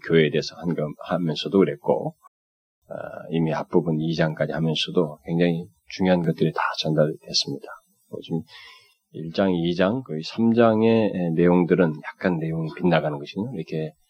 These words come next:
약간 이렇게 곁으로 나와서 자기 개인의 경험과 관련해서 이제 조금 설명을 하는 것이고, 사 장의, 일 장, 이 장에 이어서 이제 사 장에서 그 교회에 대한 구체적인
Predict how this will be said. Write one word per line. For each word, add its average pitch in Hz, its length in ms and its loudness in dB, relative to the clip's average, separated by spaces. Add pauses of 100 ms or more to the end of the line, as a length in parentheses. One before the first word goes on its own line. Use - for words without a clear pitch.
(300)
약간 101 400 -2
이렇게 85 160 -4 (460)
곁으로 90 320 0
나와서 78 580 0
자기 87 260 -6
개인의 87 520 0
경험과 104 460 2
관련해서 90 480 4
이제 87 380 2
조금 - 280 -2 (380)
설명을 78 340 0
하는 78 160 -6
것이고, - 520 -4 (420)
사 92 260 0
장의, 104 380 6 (360)
일 98 120 -2
장, 104 180 6
이 90 180 4
장에 92 280 4
이어서 85 460 2
이제 87 140 -2
사 85 240 -2
장에서 85 440 0
그 78 180 -6
교회에 80 480 -2
대한 107 220 -4 (220)
구체적인 85 500 0